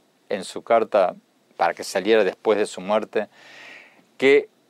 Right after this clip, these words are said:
abro comillas, "el propósito de este artículo es estimular un debate sobre la eutanasia" y que él se había mudado a España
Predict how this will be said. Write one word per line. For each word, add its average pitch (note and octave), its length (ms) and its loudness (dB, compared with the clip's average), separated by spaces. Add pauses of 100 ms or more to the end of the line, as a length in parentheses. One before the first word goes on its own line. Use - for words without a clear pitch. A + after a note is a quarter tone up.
(160)
abro B2+ 180 2
comillas, B2 380 0
"el A2+ 80 2
propósito D3+ 680 0
de C3+ 100 4
este C3 120 -4
artículo C3+ 320 0
es - 140 -4
estimular A2 480 -2
un C3+ 100 -2
debate A2 400 2
sobre G2 240 -2
la F2 60 0
eutanasia" C3 760 0
y G2+ 60 -4
que G#2+ 100 -6
él G#2 80 0
se - 160 -4
había G2+ 220 2
mudado G2 480 2
a - 20 0
España G#2 560 -4